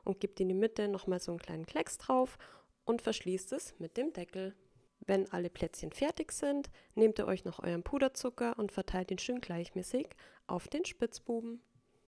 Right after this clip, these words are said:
Und auch diese sind jetzt fertig. Wo wir auch schon beim letzten Rezept angekommen sind,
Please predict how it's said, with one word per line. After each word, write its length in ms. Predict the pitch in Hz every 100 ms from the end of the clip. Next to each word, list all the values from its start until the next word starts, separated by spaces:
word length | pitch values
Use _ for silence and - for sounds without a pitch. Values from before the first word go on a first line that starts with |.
| _
Und 180 | 196 190
auch 100 | 156
diese 420 | - 277 - 349
sind 360 | 370 - 185 -
jetzt 260 | 349 - -
fertig. 640 | 240 233 - 240 233 - _ _ - _ _ _
Wo 180 | - 208
wir 120 | 196
auch 60 | 180
schon 180 | - 170
beim 140 | 165
letzten 300 | 202 - -
Rezept 500 | 254 254 - 254 247
angekommen 540 | 233 233 226 - 220 226
sind, 220 | 226